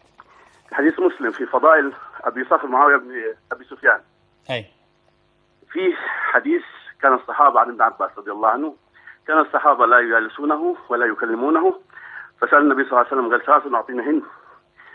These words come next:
Speaker 1: قال النبي صلى الله عليه وسلم: "نعم." قال: "عندي أجمل البشر وأحسن البشر أزوجكها."
Speaker 2: نعم.
Speaker 1: أم حبيبة أسلمت قبله به، يعني بعشر، بعشر سنين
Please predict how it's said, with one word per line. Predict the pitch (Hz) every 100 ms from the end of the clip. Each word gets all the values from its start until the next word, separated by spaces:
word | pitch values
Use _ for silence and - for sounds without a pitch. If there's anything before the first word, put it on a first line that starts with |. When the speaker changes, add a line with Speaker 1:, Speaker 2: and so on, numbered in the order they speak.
| _
Speaker 1:
قال | 143
النبي | 135 131
صلى | 131 123
الله | 139
عليه |
وسلم: | 120
"نعم." | 127 127 104 101 _ _ _ _ _ _ - - _ _
قال: | 131 131
"عندي | 127 143 143 151
أجمل | 156 139
البشر | 113 139 151 175 - - - -
وأحسن | 131 135 127
البشر | 117 127 127 110
أزوجكها." | 123 127 139 139 123 - - - - _ -
Speaker 2:
نعم. | 131 120
Speaker 1:
أم | 117 143
حبيبة | 135 143 175 156 - -
أسلمت | - 151 147
قبله | 185 170 175 165 _ - - - - - _ _
به، | 123 156 147
يعني | 139 135
بعشر، | 131 - -
بعشر | - - - -
سنين | 381